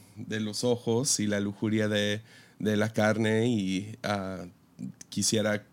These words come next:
no sé, más, ¿no? E-, es muy fácil criticar a, a Jeff Bezos porque no le da un dólar a cada persona de la faz del planeta.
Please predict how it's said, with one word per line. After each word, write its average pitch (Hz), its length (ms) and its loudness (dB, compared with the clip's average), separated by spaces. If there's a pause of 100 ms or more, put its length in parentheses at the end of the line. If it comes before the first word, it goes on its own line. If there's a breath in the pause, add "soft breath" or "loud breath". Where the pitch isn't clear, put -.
(600)
no 107 160 0
sé, 165 280 0
más, 104 640 0
¿no? 101 320 -4 (400 soft breath)
E-, 113 240 -4
es 110 120 2
muy 147 400 8
fácil 131 520 6
criticar 107 460 0
a, 104 180 4
a 104 480 0
Jeff 131 380 6
Bezos 113 460 4
porque 107 260 -2
no 104 140 2
le 104 140 2
da 101 100 2
un 98 200 0
dólar 95 340 0
a 98 80 -6
cada 90 240 -4
persona 90 440 -4
de 82 120 -2
la 82 460 -2
faz 87 220 -8
del 92 120 -8
planeta. 98 540 -4